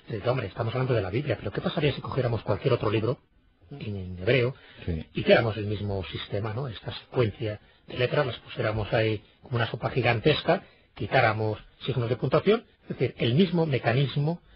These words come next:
Speaker 1: que se ha utilizado para descifrar este código secreto. Ocurriría lo mismo, porque claro, ahí estamos hablando también de miles, de cientos de miles de combinaciones. Y es que se ha hecho también, porque, ya, estamos hablando de un juego informático creado por al azar,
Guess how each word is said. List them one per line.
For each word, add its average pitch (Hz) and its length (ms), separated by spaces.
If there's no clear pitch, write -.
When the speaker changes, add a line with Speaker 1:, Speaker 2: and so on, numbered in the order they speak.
Speaker 1:
que 131 100
se - 100
ha 135 40
utilizado 123 560
para 131 260
descifrar 117 420
este - 140
código 104 240
secreto. 104 380
Ocurriría 123 400
lo 120 80
mismo, 190 260
porque 98 180
claro, 127 180
ahí 95 140
estamos 101 240
hablando 120 200
también 139 320
de 107 200
miles, 135 380
de 101 120
cientos 127 340
de 117 80
miles 120 300
de 113 80
combinaciones. 98 640
Y 190 80
es - 100
que - 120
se - 140
ha 90 60
hecho 98 180
también, 95 320
porque, 98 580
ya, 131 100
estamos - 340
hablando 123 200
de 117 80
un 123 80
juego 127 240
informático 120 720
creado 120 420
por 117 160
al 113 100
azar, 160 320